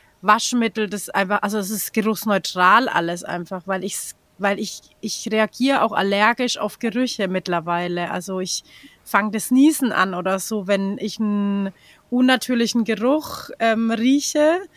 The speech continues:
Das war auch manchmal damals bei meiner alten Arbeit noch so. Also meine Chefin war da auch sehr, sehr empfindlich, also noch empfindlicher als ich. Und wenn dann irgendwie eine, eine Kundin oder ein Kunde reinkam, die halt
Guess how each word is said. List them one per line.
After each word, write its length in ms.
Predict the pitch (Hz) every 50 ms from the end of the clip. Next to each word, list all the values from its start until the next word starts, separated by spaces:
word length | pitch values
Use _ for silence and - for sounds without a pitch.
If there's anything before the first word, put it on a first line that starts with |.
| - - - - - - - _ _
Das 200 | 226 220 - -
war 200 | 220 220 226 214
auch 100 | 247 190
manchmal 300 | 240 233 220 226 233 226
damals 520 | - 220 220 233 233 233 233 - - -
bei 180 | - 208 208 208
meiner 340 | 208 208 202 202 208 202 -
alten 280 | - 214 214 - 220
Arbeit 440 | - - 208 226 226 240 233 226 208
noch 100 | 233 226
so. 100 | - 220
Also 140 | 220 214 233
meine 240 | 220 208 208 208 208
Chefin 360 | - 226 226 - 247 233 208
war 120 | 220 214
da 160 | 202 214 202 -
auch 180 | 208 220 -
sehr, 460 | - - - - 254 240 240 254 262
sehr 580 | - - - 254 233 226 233 240 233 233 226 -
empfindlich, 720 | - 214 214 190 - - 254 247 247 220 - 247 247 233 -
also 120 | 214 202 220
noch 220 | 220 220 240 -
empfindlicher 560 | 233 233 233 - - 240 208 196 233 - - 226
als 160 | 214 - - -
ich. 240 | 233 262 240 - - _ - - - - - - -
Und 160 | - 220 185
wenn 140 | 226 233 226
dann 160 | 240 240 240
irgendwie 400 | - 240 254 247 226 202 208 247
eine, 240 | 220 233 233 226 - -
eine 240 | 208 226 214 220
Kundin 380 | - - 269 277 269 277 247 214
oder 140 | 196 226 226
ein 160 | 226 220 -
Kunde 360 | - - 294 277 277 269 202
reinkam, 720 | 214 208 208 208 220 208 - - 226 220 214 214 226 214 -
die 180 | 226 226 214
halt 360 | 226 220 208 208 214 - -